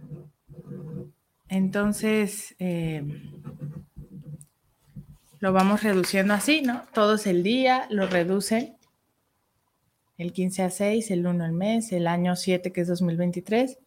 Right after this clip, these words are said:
Queda, eh, siete más siete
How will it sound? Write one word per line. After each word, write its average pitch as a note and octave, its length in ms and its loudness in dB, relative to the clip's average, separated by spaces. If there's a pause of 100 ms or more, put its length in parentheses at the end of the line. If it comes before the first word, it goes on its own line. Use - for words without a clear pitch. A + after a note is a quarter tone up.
(680)
Queda, G3 680 10
eh, E3 540 4 (140)
siete F#3+ 500 2
más E3+ 220 2
siete A3+ 480 2